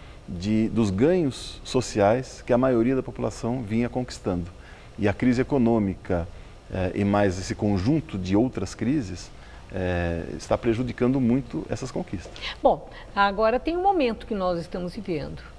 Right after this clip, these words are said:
Speaker 2: Nós tem, estamos em fim de ano, perto das festas de Natal, é, do recesso parlamentar, das férias de janeiro, do mês do carnaval. É,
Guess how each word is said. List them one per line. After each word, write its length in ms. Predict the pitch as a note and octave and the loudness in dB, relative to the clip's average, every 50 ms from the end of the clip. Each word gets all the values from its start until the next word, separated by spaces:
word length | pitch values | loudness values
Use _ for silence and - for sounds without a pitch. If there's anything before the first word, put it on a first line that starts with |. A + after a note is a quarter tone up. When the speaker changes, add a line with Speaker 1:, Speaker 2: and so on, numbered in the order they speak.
| - - - - - - - | -20 -18 -18 -18 -18 -10 -4
Speaker 2:
Nós 320 | F3 F3 E3+ E3 D#3 - - | 0 2 2 2 0 -2 -6
tem, 360 | - - F3 F3 F3 F#3 G3 - | -4 -4 -2 0 -2 -2 -2 -4
estamos 640 | A#3 D#3 - - - - F3+ F3 F3+ F#3+ G3 F3+ - | -6 -8 -8 -4 0 2 2 2 2 0 -2 -4 -4
em 100 | F3 E3 | -6 -6
fim 220 | D#3 - - E3 | -6 -6 -6 -6
de 120 | D#3 C#3+ E3 | -4 -2 -2
ano, 320 | D#3+ D#3+ D#3 D3+ D3+ D3+ | -2 0 -2 -2 -4 -4
perto 320 | D3 - E3 D#3 D#3 - D3+ | -4 -2 -4 -4 -2 -4 -6
das 200 | C#3 D3 - - | -6 -8 -8 -6
festas 480 | - D#3 D3 C#3+ - - D#3 C#3+ C#3 | -4 -4 -4 -4 -4 -4 -4 -4 -4
de 100 | C3+ D3 | -4 -6
Natal, 640 | D3 D3 D#3+ D#3+ - - E3+ D3+ D3 C#3+ C#3+ C#3 C#3 - - - - - - - - | -4 -4 -6 -6 -4 -2 0 0 2 2 0 0 -2 -6 -10 -10 -8 -8 -10 -8 -4
é, 460 | - D#3+ D#3+ D#3 D3 D3 D3+ D3+ D3 C#3+ | -2 0 0 2 2 0 0 0 -2 0
do 140 | C#3 D#3 | 0 0
recesso 640 | E3+ D3 F#3+ F#3 - - - F#3+ F3 D#3 D3+ - - E3 | 2 2 2 2 0 0 0 2 2 2 0 -2 -8 -4
parlamentar, 800 | - - D3+ D#3 D#3 D3+ D#3+ F3 F3+ - - E3 D#3+ D#3 D#3 | 0 0 2 2 2 2 2 0 0 2 2 4 4 4 4
das 320 | D3 D3+ A3+ A#3 G#3 - - | 4 4 4 4 4 0 0
férias 440 | G#3 A3 G#3+ G3 F#3 F3+ F#3 F3 | 4 6 6 6 6 6 2 2
de 120 | D3+ E3+ F3 | 0 -2 -2
janeiro, 640 | D#3+ G3 G#3+ G#3 G3 F#3 F3+ F3+ F3+ F3 E3+ E3+ E3+ - - - - | 0 0 0 0 0 2 2 2 4 2 2 0 -2 -6 -8 0 4
do 200 | A3 F4+ F#4+ D4+ | 4 6 6 6
mês 400 | A#3+ G#3+ F#3+ F#3 F#3 F#3 F3 D3 | 6 4 2 2 2 0 0 -2
do 100 | F#3 E3 | -2 2
carnaval. 800 | - F#3 D#3+ E3 G3+ G#3 G3+ F#3 G#3+ F#3+ F3 F3 F3 E3 E3+ - - - - - - - - - | 4 4 4 6 4 4 4 6 6 6 8 6 6 4 2 0 -6 -14 -14 -12 -12 -12 -4 2
É, 300 | G3 G3 G3 F#3+ F3+ F3 | 4 6 8 8 6 4